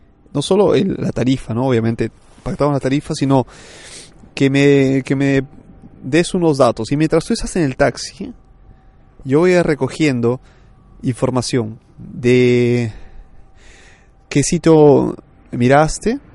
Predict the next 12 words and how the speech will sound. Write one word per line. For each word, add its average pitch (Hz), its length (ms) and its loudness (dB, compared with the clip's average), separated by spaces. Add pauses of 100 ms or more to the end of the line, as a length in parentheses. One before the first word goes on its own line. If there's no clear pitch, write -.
(200)
desde 113 440 0
tu 113 220 -4
celular. 120 640 0 (680)
Yo 127 160 2
te, 143 100 2 (180)
yo 143 200 4
voy 143 160 6
a 135 60 10
ver 127 300 6
hacia 135 320 -2
dónde... 135 680 2 (1000)
Eh, 120 640 0